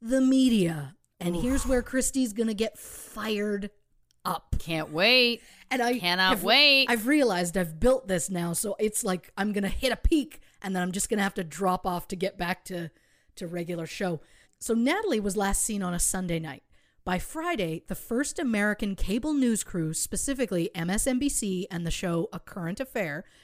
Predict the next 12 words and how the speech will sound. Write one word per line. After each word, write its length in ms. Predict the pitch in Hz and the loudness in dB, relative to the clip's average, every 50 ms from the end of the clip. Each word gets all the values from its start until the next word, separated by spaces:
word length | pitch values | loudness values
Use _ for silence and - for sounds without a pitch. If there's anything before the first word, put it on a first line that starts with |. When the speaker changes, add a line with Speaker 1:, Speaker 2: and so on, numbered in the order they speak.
| _ - | _ -6
Speaker 1:
arrived 440 | - 185 180 180 165 165 165 165 185 | -4 -2 0 2 2 2 0 0 -2
on 100 | 175 170 180 | -2 -2 -2
the 120 | 185 202 | -2 0
island. 420 | 208 208 202 175 143 - - - - - _ _ _ _ _ _ _ | 0 0 0 -2 -6 -10 -14 -20 -20 -20 _ _ _ _ _ _ _
Over 280 | 185 190 196 208 233 | 0 0 0 0 -2
the 80 | 214 202 | -2 -2
summer, 480 | - - - 349 320 233 202 190 202 - _ | -2 -2 -2 -4 -4 -6 -6 -6 -8 -12 _
Fox 420 | - - - 240 285 285 - - - | -16 -6 -2 -2 -2 -2 -2 -4 -2
News 300 | 269 294 302 311 302 311 | -2 0 0 -2 -4 -4
correspondent 760 | - 269 254 247 254 - - 254 254 247 240 254 240 - 185 | -6 -4 -4 -4 -4 -4 -4 -4 -2 0 -2 -2 -4 -6 -8
Greta 380 | 180 196 202 220 262 294 302 | -4 -2 0 0 2 2 0
Van 560 | 269 214 196 196 196 196 196 196 202 196 190 | 0 0 -2 -2 0 0 0 -2 -2 -4 -6